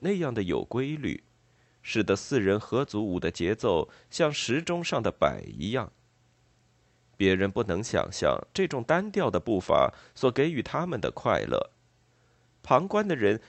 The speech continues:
也很难领会到每个步伐和身体的每个姿态都要十分准确地随时适应着这简单的节奏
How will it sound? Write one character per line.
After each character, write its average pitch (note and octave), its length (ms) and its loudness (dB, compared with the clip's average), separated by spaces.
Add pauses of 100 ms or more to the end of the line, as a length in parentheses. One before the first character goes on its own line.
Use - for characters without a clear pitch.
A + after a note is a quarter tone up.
也 B2+ 160 4
很 A2 220 2
难 G#2 180 6
领 F2 260 -2
会 G#2 240 0
到 F2+ 360 6
每 A2+ 200 2
个 F#2 140 -2
步 B2+ 220 0
伐 F2 180 4
和 F#2 160 0
身 B2 260 -6
体 G2 160 -8
的 F#2 120 0
每 F2+ 180 0
个 - 160 -4
姿 C#3 240 -4
态 - 360 0 (420)
都 F#3 120 0
要 F#3+ 160 0
十 B2 220 -2
分 E3 240 -4
准 C#2 300 0
确 B2+ 260 0
地 D2+ 320 2 (180)
随 A2+ 240 0
时 A2 280 -2
适 F#3 320 -2
应 E2 260 -4
着 A#1+ 260 -2
这 A2+ 140 -2
简 E2 320 0
单 G2+ 160 2
的 G#2 100 -2
节 D2 240 0
奏 C#2+ 380 0